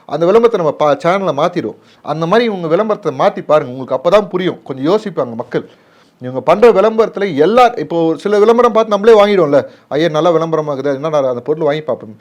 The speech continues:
அந்த மாதிரி இவங்க வாங்கி பார்த்துறாங்க. அந்த தப்பு இன்னொரு தடவை நடக்காது. அது வந்து மக்கள் எல்லாரும் தயாரா இருக்காங்க ஆட்சி மாற்றத்துக்கு.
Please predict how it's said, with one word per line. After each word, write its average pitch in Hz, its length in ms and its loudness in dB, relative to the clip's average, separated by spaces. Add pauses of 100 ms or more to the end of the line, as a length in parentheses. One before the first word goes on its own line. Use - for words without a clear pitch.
(160)
அந்த 135 280 -8
மாதிரி 175 200 0
இவங்க 120 180 -6
வாங்கி 147 140 -4
பார்த்துறாங்க. 117 440 -12 (460)
அந்த 139 360 -6
தப்பு 185 520 -4 (120)
இன்னொரு 127 260 -8
தடவை 127 260 -4
நடக்காது. 113 440 -6 (460)
அது 127 220 -6
வந்து 160 340 -6 (380)
மக்கள் 131 560 0
எல்லாரும் 147 400 0
தயாரா 139 320 0
இருக்காங்க 135 300 -4
ஆட்சி 123 240 -4
மாற்றத்துக்கு. 107 480 -14